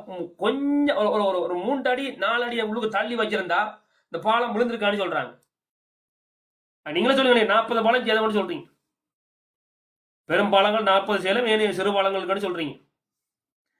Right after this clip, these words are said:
இலங்கையில நாலாயிரத்தி நூறு பாலங்கள் இருப்பதாக சொல்லுது. அப்ப கடந்த அஞ்சு வருஷத்துல ஆயிரத்துக்கும் மேற்பட்ட பாலங்களை நீங்க வந்து புனரமைப்பு செஞ்செல்லாம் காட்டிக்கிறீங்களா?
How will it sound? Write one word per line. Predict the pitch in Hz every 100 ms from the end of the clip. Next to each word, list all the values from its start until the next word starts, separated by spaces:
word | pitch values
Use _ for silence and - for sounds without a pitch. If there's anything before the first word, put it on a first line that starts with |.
| -
இலங்கையில | 160 202 220
நாலாயிரத்தி | 208 202 220 214 208
நூறு | 190 170
பாலங்கள் | 190 208 214
இருப்பதாக | 185 185 196 226
சொல்லுது. | 196 196 185 147 - _ _ _ _ _ _ _ _ _ _ _ _ _
அப்ப | 160
கடந்த | 156 196 226
அஞ்சு | 208 214
வருஷத்துல | 226 214 214
ஆயிரத்துக்கும் | 247 233 233 214 214
மேற்பட்ட | 214 196
பாலங்களை | 185 208 214 214
நீங்க | 208 208
வந்து | 214 254 - - _ -
புனரமைப்பு | 202 240 226 202 214 214
செஞ்செல்லாம் | 214 196 214 240
காட்டிக்கிறீங்களா? | 208 202 196 185 156